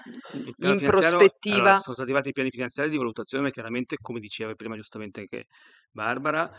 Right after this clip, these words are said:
Speaker 1: dipenderà da quanti saranno gli impianti che verranno, che, da chi vorrà entrare, quindi è impossibile sapere oggi qual è realmente il piano finanziario.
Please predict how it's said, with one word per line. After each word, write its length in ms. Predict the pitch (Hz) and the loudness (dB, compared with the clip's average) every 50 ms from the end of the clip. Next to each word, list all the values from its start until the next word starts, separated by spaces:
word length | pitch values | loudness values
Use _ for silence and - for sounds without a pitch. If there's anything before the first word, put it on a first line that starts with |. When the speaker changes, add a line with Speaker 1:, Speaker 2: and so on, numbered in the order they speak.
| - _ | -20 _
Speaker 1:
dipenderà 420 | - 120 120 - 123 107 107 120 131 | -16 -14 -12 -10 -10 -6 -4 -2 -2
da 120 | 127 117 | -2 -4
quanti 580 | - - 131 127 127 127 123 117 _ - - 117 | -6 -4 -4 -2 -2 -2 -4 -6 _ -10 -10 -10
saranno 420 | - - 120 113 117 120 123 120 | -10 -8 -10 -8 -6 -4 -4 -6
gli 60 | 113 | -6
impianti 440 | 113 110 113 - 117 123 117 - 117 | -8 -10 -10 -8 -8 -8 -8 -8 -12
che 60 | 113 | -12
verranno, 340 | 107 107 113 110 107 107 101 - | -12 -12 -12 -12 -12 -12 -14 -14
che, 180 | _ - - 135 | _ -18 -16 -12
da 100 | - 143 - | -10 -10 -10
chi 140 | - - 190 | -8 -8 -8
vorrà 240 | 180 147 123 131 | -6 -4 -2 -2
entrare, 440 | 127 113 110 - - 117 110 107 101 | -4 -4 -8 -10 -10 -10 -10 -10 -10
quindi 240 | - - 113 113 113 | -10 -10 -8 -8 -8
è 180 | - _ - 120 | -10 _ -8 -6
impossibile 640 | 120 117 - 123 113 - - - 165 160 170 151 | -6 -6 -8 -12 -14 -12 -10 -10 -8 -6 -6 -6
sapere 340 | - - 123 - - 120 110 | -6 -8 -10 -10 -10 -10 -8
oggi 260 | 113 113 117 107 113 117 _ | -8 -10 -10 -10 -14 -18 _
qual 280 | - - 120 113 110 110 | -12 -8 -8 -6 -6 -6
è 200 | 113 117 113 110 | -6 -6 -8 -8
realmente 520 | 110 117 107 101 98 104 113 104 - - | -8 -8 -8 -8 -8 -10 -10 -12 -14 -16
il 40 | - | -14
piano 160 | - 107 98 | -14 -14 -14
finanziario. 380 | - - 107 101 104 104 95 | -14 -16 -16 -14 -14 -16 -16